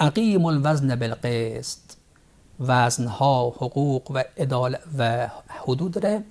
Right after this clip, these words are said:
با قسط و عدل برقرار کنید. این پس می‌تونیم بگیم یک مختصری از جایگاه، یا پیامبر فرمودن که <clears throat> عدل ساعت خیر من ستین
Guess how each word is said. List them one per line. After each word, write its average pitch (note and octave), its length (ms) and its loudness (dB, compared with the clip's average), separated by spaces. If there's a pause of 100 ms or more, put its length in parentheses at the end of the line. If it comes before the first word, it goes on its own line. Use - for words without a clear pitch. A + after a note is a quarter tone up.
(400)
با B2+ 280 2
قسط D3 540 0 (840)
و C3 180 2
عدل C3 420 4
برقرار A#2+ 600 -2
کنید. B2 380 -10 (560)
این G#3+ 220 0
پس E3+ 340 0 (120)
می‌تونیم F3 340 -2
بگیم D#3+ 240 -2
یک D3+ 200 0 (560)
مختصری C#3 580 0
از B2+ 160 0
جایگاه، B2+ 520 -2 (840)
یا F3 180 6
پیامبر D#3+ 420 2
فرمودن F3 500 0
که F3+ 280 -2 (220)
<clears throat> - 1200 -8
عدل D#3 520 2
ساعت E3 640 0
خیر F3 280 -2
من D3 260 0
ستین F#3+ 840 -6